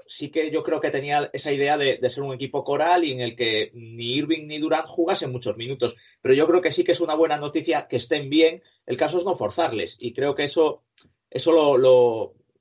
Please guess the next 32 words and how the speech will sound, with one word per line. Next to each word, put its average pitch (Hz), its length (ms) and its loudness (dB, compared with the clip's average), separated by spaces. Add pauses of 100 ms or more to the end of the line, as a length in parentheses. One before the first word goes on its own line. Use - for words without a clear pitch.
(120)
vamos, 123 300 -6
eso 131 180 -6
va 147 80 0
a 139 40 0
ser 151 180 -6
una, 110 840 -4 (240)
una 127 240 -2
cosa 131 300 -4
que 127 80 0
tiene, 120 500 0
que, 107 220 -8
que 101 200 -2
Nash, 117 380 -2 (560)
eh, 113 260 0
tiene 127 360 2
totalmente 127 640 0
metida 127 360 0
en 123 60 -4
la 113 120 -6
cabeza, 110 420 -2
¿no? 113 160 -12
Que, 98 360 0
que 113 120 -8
no 127 120 -4
se 139 140 -6
va, 131 420 2
no 143 220 -4
va 160 80 6
a - 20 4
exprimir 143 380 -6
el 143 100 0
equipo 139 460 -6